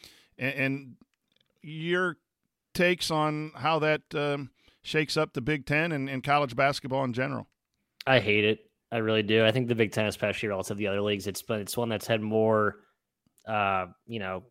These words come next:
Speaker 2: homogeny, whatever the word I'm trying, I used to be smart. Um, you know, it used to have, like, more of that, had an identity,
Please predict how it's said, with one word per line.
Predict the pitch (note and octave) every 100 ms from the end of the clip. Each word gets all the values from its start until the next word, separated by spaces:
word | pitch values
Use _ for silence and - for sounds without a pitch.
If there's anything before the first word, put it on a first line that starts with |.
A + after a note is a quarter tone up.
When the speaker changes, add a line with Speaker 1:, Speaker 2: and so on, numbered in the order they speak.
| _ _ - - - -
Speaker 2:
homogeny, | A#2+ A#2 A#2+ A#2+ B2+
whatever | A#2+ A#2
the | A#2
word | A#2+
I'm | A2+
trying, | G#2+ A2 G#2+ F#2+ G#2+
I |
used | G#2 G2+ -
to |
be | G2
smart. | F#2+ - G2 G2
Um, | A2+ G#2+ G2 F#2+
you | A2+
know, | A#2
it | A2
used | C3 B2+
to | C#3
have, | C#3+ C3
like, | B2
more | A#2 B2+ A#2+
of |
that, | A2 A2 G#2 - _ _ _ _
had | C3+ C3
an |
identity, | A#2+ A#2 A#2+ B2 B2+ B2+